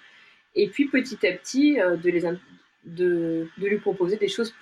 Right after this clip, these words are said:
plus cuisinées, comme nous on mangeait à côté, quoi.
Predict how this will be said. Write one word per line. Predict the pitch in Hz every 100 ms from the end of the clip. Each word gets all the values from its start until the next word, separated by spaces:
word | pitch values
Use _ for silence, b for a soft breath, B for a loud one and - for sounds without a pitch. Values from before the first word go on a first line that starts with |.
| -
plus | 202 202 -
cuisinées, | - 202 196 185 185 196 226
comme | 190 165
nous | 180 208
on | 170
mangeait | 156 165 180 196
à | 175
côté, | 185 - 156
quoi. | -